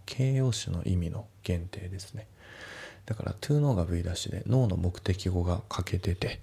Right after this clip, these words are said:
で、その欠けた目的語が全体の主語のthatと一致してますよね。うん。だから、それを知れてよかったですと。で、あと発音ですけど、good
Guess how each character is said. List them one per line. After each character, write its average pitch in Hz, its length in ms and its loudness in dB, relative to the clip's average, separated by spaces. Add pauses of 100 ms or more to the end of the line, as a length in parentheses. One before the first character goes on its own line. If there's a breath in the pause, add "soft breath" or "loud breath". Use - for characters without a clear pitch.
(100)
で、 110 60 0
そ 113 160 6
の 113 80 8
欠 - 180 -4
け 123 120 4
た 123 100 4
目 120 180 4
的 - 220 0
語 117 140 4
が 123 200 6
全 107 260 6
体 107 180 4
の 107 100 2
主 107 140 -2
語 95 100 0
の - 220 -4
that 101 160 2
と - 380 -4 (600 loud breath)
一 90 280 -2
致 - 20 0
し - 100 -6
て 92 100 -4
ま 87 140 0
す - 120 -8
よ - 180 -12
ね。 107 120 -6 (440)
う - 20 -8
ん。 - 40 -8
だ - 40 -20
か - 160 -6
ら、 101 60 -2
そ - 160 -4
れ 113 80 4
を 117 100 2
知 - 220 0
れ 131 80 4
て 147 340 2
よ 95 140 2
か 87 100 -4
っ 90 100 -6
た - 120 -8
で - 120 -14
す - 140 -14
と。 - 160 -20 (2000 loud breath)
で、 131 300 2
あ 110 100 2
と 107 100 -2
発 90 280 -2
音 87 80 0
で 87 80 -4
す - 80 -10
け 101 80 -4
ど、 92 180 -2
good 107 220 2